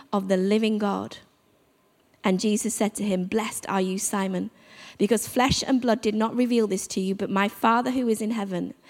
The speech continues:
I also say to you that you are Peter, and upon this rock,"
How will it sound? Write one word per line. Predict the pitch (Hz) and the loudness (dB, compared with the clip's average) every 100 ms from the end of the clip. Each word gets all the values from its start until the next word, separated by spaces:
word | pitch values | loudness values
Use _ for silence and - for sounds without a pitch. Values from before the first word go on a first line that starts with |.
| - - - - | -18 -16 -6 2
I | 254 285 - | 4 4 4
also | 269 285 - 294 | 2 2 0 -2
say | - 269 247 | 0 0 0
to | - | 0
you | 240 208 | -2 0
that | 208 | -2
you | - 240 269 | 0 -2 0
are | 247 247 | -2 -2
Peter, | - - 240 240 - 151 - _ _ _ - - - - | -2 0 0 -4 -4 -4 -8 _ _ _ -20 -18 -4 2
and | 214 | 4
upon | 208 - 294 302 311 311 - - - | 2 0 4 4 4 0 -4 -18 -8
this | 202 208 277 - 202 | -2 2 2 0 -2
rock," | 165 - - - | -4 -4 -14 -20